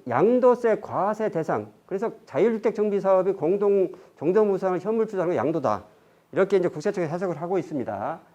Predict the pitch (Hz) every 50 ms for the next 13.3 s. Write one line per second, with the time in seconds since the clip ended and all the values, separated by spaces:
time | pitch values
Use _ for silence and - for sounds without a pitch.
0 | _ _ _ _ _ _ - 139 143 143 139 135 131 127 - - - - 143 185
1 | 233 254 254 240 240 226 190 208 214 214 196 147 - - - - - - - -
2 | _ _ - 123 120 135 170 233 254 262 240 262 254 240 202 151 160 180 202 156
3 | 107 98 - - _ _ _ _ _ _ _ _ _ - 143 143 190 208 247 254
4 | 247 233 214 233 - 240 240 233 220 208 190 - - - _ _ - 175 180 185
5 | 185 175 170 160 151 - - - - - - 151 156 147 131 120 - - 143 214
6 | 233 220 247 220 208 208 202 185 156 185 - 131 143 190 220 220 220 220 156 147
7 | 147 165 190 202 180 190 180 165 165 185 220 214 - 165 135 147 180 180 131 104
8 | 107 - - - - _ _ _ _ _ _ - 110 113 123 151 208 240 247 247
9 | 240 240 240 202 226 220 220 208 214 214 196 196 190 175 - - 220 240 247 247
10 | 233 - - 226 220 - - 143 180 196 185 170 - - - - - 160 139 147
11 | 185 202 - - 131 170 202 202 208 208 196 190 196 - 208 190 214 202 185 185
12 | 170 - - - 220 208 196 165 175 165 185 226 240 233 202 175 147 135 131 127
13 | 196 196 131 107 -